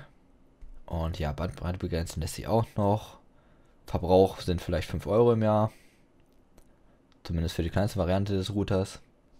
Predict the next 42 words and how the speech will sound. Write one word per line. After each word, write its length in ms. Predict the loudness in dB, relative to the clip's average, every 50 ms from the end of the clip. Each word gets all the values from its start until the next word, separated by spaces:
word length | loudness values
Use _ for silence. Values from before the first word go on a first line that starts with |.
| -18 -12
Ja, 80 | -12 -8
zur 140 | -6 -4 -2
Sicherheit 280 | 0 2 2 0 0
gibt's 260 | -2 -4 -4 -4 -4
zu 60 | -4 0
sagen, 360 | 2 4 6 6 4 2 0
klar, 200 | 0 2 2 2
das 160 | 0 -2 -6
ist 140 | -8 -10 -10
ein 80 | -6 -2
offenes 400 | -2 -2 0 0 0 0 0 0
Netz. 480 | 2 2 2 2 0 -2 -12 -14 -14 -8 -6
Da 120 | -6 -6
kann 320 | -4 -4 -2 -2 0 0
derjenige, 640 | 0 2 2 2 2 2 2 2 2 2 2 0 0
der 300 | 0 0 2 2 0 0
diesen 240 | 0 -2 -2 -2 -2
Router 220 | -2 -2 -2 0
betreibt, 480 | -2 -2 -4 -2 2 4 4 4 2 0
eben 220 | -4 -4 -2 -2
auch 120 | -4 -4
den 160 | -4 -4 -4 -4
Netzverkehr 440 | -4 -4 -6 -8 -10 -8 -8 -6 -4
mitlesen. 640 | -2 -2 0 2 4 6 6 6 6 4 0 -4 -4 -6 -12 -18 -20 -20 -20 -16 -6 0
Aber 160 | 4 6 6
nur 200 | 8 8 6 6
soweit, 380 | 6 4 4 6 6 6 4 4
wie 100 | 4 4
er 160 | 4 4 4
unverschlüsselt 640 | 2 2 2 2 -2 -2 -4 -4 -4 -4 -6 -6 -6
ist. 240 | -8 -8 -10 -16 -20 -20 _ _ -20 -20 -20 -20 -20 -18 -12 -10
Das 140 | -4 0
heißt, 180 | 2 2 2 2
sobald 320 | 0 0 2 2 2 2 2
ihr 120 | 0 2
eben 200 | 2 0 -2 -2
auf 460 | 0 2 2 2 2 -2 -10 -12 -4 -4
H 60 | -2
T 120 | -2 -2
T 120 | -2 -2 -4
P 140 | -4 -2 2
S, 380 | 2 2 2 2 -2 -14 -16